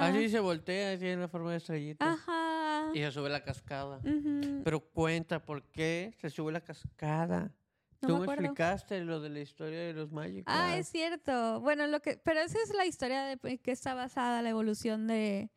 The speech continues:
Speaker 1: En sí está
Speaker 2: de
Speaker 1: basado en
Speaker 2: Magikarp.
Speaker 1: Magikarp y
Speaker 2: Ajá,
Speaker 1: Gyarados.
Speaker 2: bueno, sí. Es que hay una leyenda japonesa que estos pescados,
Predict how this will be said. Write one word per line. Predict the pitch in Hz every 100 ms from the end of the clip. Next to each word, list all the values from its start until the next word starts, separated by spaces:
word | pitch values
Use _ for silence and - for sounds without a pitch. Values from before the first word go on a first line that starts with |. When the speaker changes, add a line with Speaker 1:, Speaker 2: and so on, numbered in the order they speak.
| _ _
Speaker 1:
En | 160 147
sí | 190
está | 247
Speaker 2:
de | 254
Speaker 1:
basado | - -
en | -
Speaker 2:
Magikarp. | 135 220 208 170 147 143
Speaker 1:
Magikarp | 143 _ _ _ - -
y | 160 165 156 - -
Speaker 2:
Ajá, | 254
Speaker 1:
Gyarados. | 240 233 220
Speaker 2:
bueno, | 220 233 233
sí. | 233 - 226
Es | 220 233
que | 302
hay | 320
una | 320
leyenda | 311 269 269 269 269
japonesa | 269 262 240 247 247 - 226 220 254 _ _ _ - _ _ _
que | - 240 240 233 226 220 220 - _ _ _ _ _ _ _ _ _
estos | - 254 - 277 269 269 - - - _ _ _
pescados, | 254 254 - - 254 247 240 214 220 - -